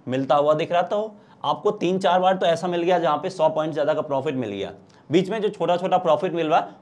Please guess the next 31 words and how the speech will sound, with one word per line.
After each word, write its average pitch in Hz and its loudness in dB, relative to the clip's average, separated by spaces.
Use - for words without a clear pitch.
वो 143 0
भी 180 0
आप 139 -2
कंसीडर 147 -4
कर 160 0
लेंगे। 170 -2
तो 170 0
यहाँ 175 2
पे 190 2
आपको 185 2
डेली 196 2
बेसिस 190 0
पे 214 0
मल्टीपल 156 0
ट्रेड 160 0
भी 185 2
देखने 180 -2
को 170 -4
मिल 180 2
रहा 185 4
है। - -6
तो 139 -6
जो 170 2
लोग 170 0
डेली 160 0
मार्केट 151 -2
में 165 -6
ट्रेड 139 0
करना 135 -2
चाहते 113 -2
हैं 104 -8